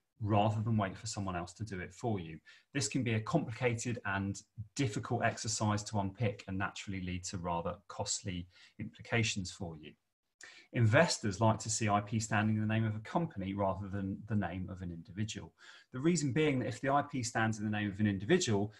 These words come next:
there's nothing stopping that person leaving the business and walking away with all of that value.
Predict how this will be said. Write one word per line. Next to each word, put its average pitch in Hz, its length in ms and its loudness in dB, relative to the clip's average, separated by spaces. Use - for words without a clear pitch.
there's 113 140 0
nothing 160 480 0
stopping - 520 -4
that 139 200 -6
person 113 480 2
leaving 156 340 0
the 139 60 -4
business 104 400 -2
and 101 160 -4
walking 113 420 0
away 98 300 0
with 95 160 -6
all 87 160 -6
of 87 140 -10
that 85 160 -8
value. 80 340 -12